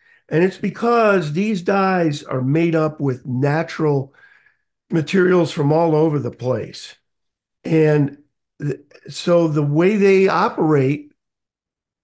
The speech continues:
changes from color to color.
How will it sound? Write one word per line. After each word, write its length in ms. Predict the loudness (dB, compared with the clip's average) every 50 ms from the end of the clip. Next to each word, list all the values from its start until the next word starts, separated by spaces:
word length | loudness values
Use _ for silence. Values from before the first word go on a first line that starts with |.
| _ _
changes 880 | -16 -10 -4 0 0 0 0 0 -2 -4 -6 -8 -12 -16 -20 -20 -20 _ _ _ _ _ _ _ _ _ _ _
from 320 | _ -6 -2 -2 -2 -2
color 420 | -4 -8 -6 -4 -2 0 0 0 0
to 100 | -2 -4
color. 540 | -6 -6 -4 -4 -4 -4 -6 -10 -16 -20